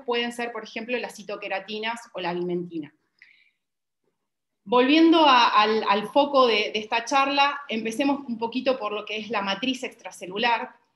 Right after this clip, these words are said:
y la matriz extracelular es justamente todo aquel componente de un tejido que no incluye las células, o sea, todo componente acelular de los tejidos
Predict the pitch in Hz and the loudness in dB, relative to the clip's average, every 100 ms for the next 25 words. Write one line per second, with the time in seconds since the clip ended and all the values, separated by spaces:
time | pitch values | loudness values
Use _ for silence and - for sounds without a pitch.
0 | _ _ _ _ 226 240 254 320 330 339 | _ _ _ _ -4 -2 0 0 -2 -4
1 | 262 262 269 269 302 320 311 294 - 277 | -6 -4 -4 0 2 0 -2 -6 -4 -2
2 | 285 294 294 320 302 294 294 269 247 233 | 0 0 -2 -2 0 0 -2 0 -2 -2
3 | 233 269 311 294 226 226 233 247 240 - | -2 2 4 4 2 -4 -6 -8 -10 -8
4 | 254 247 240 262 254 _ _ _ _ _ | -6 -4 -4 -6 -12 _ _ _ _ _
5 | _ _ _ - 277 277 311 302 - - | _ _ _ -4 2 2 2 -4 -14 -6
6 | 233 294 320 294 277 285 269 220 - 185 | 2 6 6 6 2 0 0 -2 -4 -4
7 | 165 147 147 - - 202 190 330 349 269 | -4 -6 -10 -16 -12 -10 -8 -4 -2 -2
8 | 240 254 262 277 269 240 233 240 220 240 | -4 -2 -2 -2 -2 -2 -4 -6 -6 -2
9 | 269 262 254 220 220 - - 262 269 277 | 0 0 -2 -8 -10 -12 -8 -4 -2 -4
10 | 294 | -6